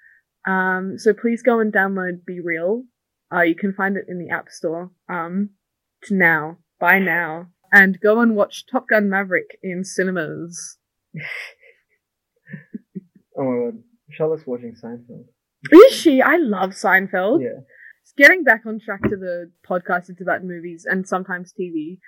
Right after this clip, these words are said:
Speaker 2: If my kids don't like Seinfeld,
Speaker 1: out. Oh my
Speaker 2: that,
Speaker 1: God, they're
Speaker 2: that's
Speaker 1: out.
Speaker 2: interesting.
Speaker 1: Yeah.
Speaker 2: But it's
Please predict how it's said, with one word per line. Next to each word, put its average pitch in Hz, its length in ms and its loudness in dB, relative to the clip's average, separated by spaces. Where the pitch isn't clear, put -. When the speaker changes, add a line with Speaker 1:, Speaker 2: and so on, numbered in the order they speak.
Speaker 2:
If 196 80 -6
my 269 140 10
kids 233 260 4
don't 190 160 2
like 175 160 2
Seinfeld, 165 560 -6
Speaker 1:
out. 208 240 6
Oh 254 140 6
my 247 100 4
Speaker 2:
that, 226 60 6
Speaker 1:
God, 214 100 6
they're 220 120 0
Speaker 2:
that's 214 440 -2
Speaker 1:
out. 240 80 -4
Speaker 2:
interesting. 311 580 -4
Speaker 1:
Yeah. 202 220 2
Speaker 2:
But 160 100 6
it's - 300 -8